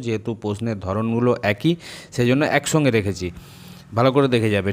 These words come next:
টিকা লেখো রাষ্ট্রপতি, প্রধানমন্ত্রী, মুখ্যমন্ত্রী। আচ্ছা, তারপর আছে পাঁচ নম্বরে ইমপিচমেন্ট বলতে কী বোঝো? ছ নম্বরে আছে পশ্চিমবঙ্গে পঞ্চায়েত ব্যবস্থার গঠন কী রকম? সাত নম্বরে আছে সংবিধানে বর্ণিত মৌলিক অধিকার, মৌলিক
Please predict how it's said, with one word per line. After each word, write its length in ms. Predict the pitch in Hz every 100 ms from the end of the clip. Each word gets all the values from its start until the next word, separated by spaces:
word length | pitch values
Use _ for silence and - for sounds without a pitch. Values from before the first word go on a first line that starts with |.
| 113
টিকা 220 | 131 139
লেখো 220 | 139 135 143 117
রাষ্ট্রপতি, 540 | 107 - 123 123 127 127
প্রধানমন্ত্রী, 680 | 117 107 120 120 123 120 131 127
মুখ্যমন্ত্রী। 680 | 139 139 143 120 101 87 80 - _ _ _ - - - 95
আচ্ছা, 200 | - 101 98
তারপর 240 | 113 117 127
আছে 140 | 127 135 131
পাঁচ 120 | 120 120
নম্বরে 280 | 127 123 123 - 151
ইমপিচমেন্ট 640 | 156 147 160 151 151 147 135 113
বলতে 220 | 110 113 110
কী 80 | 123
বোঝো? 300 | 120 131 131 139
ছ 20 | 131 104
নম্বরে 280 | 110 110 110 107
আছে 160 | 107 110 101
পশ্চিমবঙ্গে 580 | 101 - 110 110 110 113 107
পঞ্চায়েত 400 | 101 104 120 120 117
ব্যবস্থার 420 | 107 104 - 104
গঠন 300 | 95 98 120 117
কী 100 | 131
রকম? 300 | 131 131 135 135
সাত 220 | 131 95 98
নম্বরে 280 | 107 107 107 110
আছে 180 | - 147 151 - - - - -
সংবিধানে 500 | 143 151 151 151 147
বর্ণিত 440 | 113 113 117 117 123 117
মৌলিক 360 | 104 107 110 107
অধিকার, 400 | 107 117 127 143 139 107
মৌলিক 300 | 101 98 98